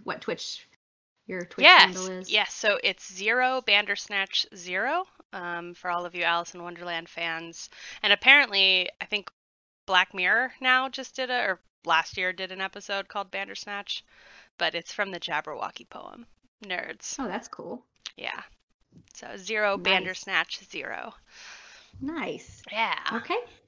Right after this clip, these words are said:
Speaker 1: That's
Speaker 2: Yep.
Speaker 1: so now you know where you can listen to us live on,
Speaker 2: Mm-hmm.
Speaker 1: um, bi-weekly Sundays. Uh,
Speaker 2: Yep.
Speaker 1: you should still be able to listen to the podcast via our website, Spotify, and iTunes. And
Speaker 2: Mm-hmm.
Speaker 1: we're still working on getting the videos uploaded so you can, um,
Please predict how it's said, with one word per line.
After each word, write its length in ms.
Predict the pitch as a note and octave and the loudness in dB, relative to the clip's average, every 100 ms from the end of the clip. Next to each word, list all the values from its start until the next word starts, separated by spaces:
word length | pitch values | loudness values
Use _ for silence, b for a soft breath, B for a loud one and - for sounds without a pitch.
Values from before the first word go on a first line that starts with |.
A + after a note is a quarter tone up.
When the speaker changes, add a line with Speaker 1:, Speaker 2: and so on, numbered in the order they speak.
| - _ - | -20 _ -6
Speaker 1:
That's 140 | G3+ | -6
Speaker 2:
Yep. 80 | A#3 | -4
Speaker 1:
so 220 | - G3+ | 0 0
now 220 | G3+ G3 G3 | 2 0 2
you 120 | A#3+ | 2
know 160 | A#3 | 2
where 120 | A#3+ B3 | 2 2
you 140 | B3+ | 0
can 220 | C4 C4 | 0 2
listen 260 | B3+ B3+ B3+ | 0 0 -2
to 120 | C4 | 0
us 160 | B3+ B3+ | -2 -2
live 400 | A#3 G3+ F#3+ A3+ | -2 -2 -2 -2
on, 280 | A3 G#3 G#3 | -2 -2 -4
Speaker 2:
Mm-hmm. 100 | G#3 | -6
Speaker 1:
um, 500 | F#3+ F#3 F#3 F#3 F3+ | -4 -4 -4 -4 -2
bi-weekly 400 | G3 G3+ A3 F4 | 0 0 0 -2
Sundays. 760 | - G#3+ F#3+ F#3 G3+ D#4+ - - | 0 0 0 -2 0 0 -2 -4
Uh, 40 | G3 | -2
Speaker 2:
Yep. 100 | G3 | 0
Speaker 1:
you 100 | A3 | -2
should 220 | - C4 | -2 -4
still 260 | - C#4 C4 | -4 -2 0
be 180 | C4+ - | -2 0
able 220 | A3 A3 | -2 -4
to 260 | - A3+ G3+ | -2 -2 0
listen 460 | G3+ G3+ G3 F#3+ | -4 -4 -6 -6
to 160 | - G3 | -6 -8
the 80 | F#3 | -4
podcast 560 | - F3+ - F3+ - | 0 -2 0 -4 -4
via 160 | F#3 F3+ | -4 -2
our 280 | E3+ F3 F3 | 0 0 -2
website, 580 | F#3+ F#3+ - G#3 G3 - | -4 -4 0 2 0 -6
Spotify, 600 | - G3+ G3 G3+ F#3+ F3+ | -2 0 0 2 2 2
and 120 | E3 - | 0 -4
iTunes. 680 | F3 G3 - D4 D#4+ F4 - - | -6 -6 -2 2 2 0 -6 -18
And 100 | G3+ | -10
Speaker 2:
Mm-hmm. 80 | G3 | -4
Speaker 1:
we're 220 | G#3 G3+ | -2 -2
still 300 | G3 - A3 | -4 -2 -2
working 400 | G#3 G3 G3 F#3+ | 0 -2 -4 -6
on 200 | F3 F#3 | -4 -6
getting 320 | F3+ F3+ F3+ F3 | -4 -4 -2 -2
the 80 | |
videos 680 | F3 F3+ F3+ F3 F3 E3+ E3 - | -4 -4 -4 -2 -2 -4 -4 -6
uploaded 600 | F3 F3 F#3 F3 F3 F3 | -6 -6 -6 -4 -4 -4
so 140 | - F3+ | -6 -6
you 160 | F3 | -6
can, 420 | - F3 D#3+ D3 - | -8 -8 -6 -6 -6
um, 280 | E3 A2+ | -6 -6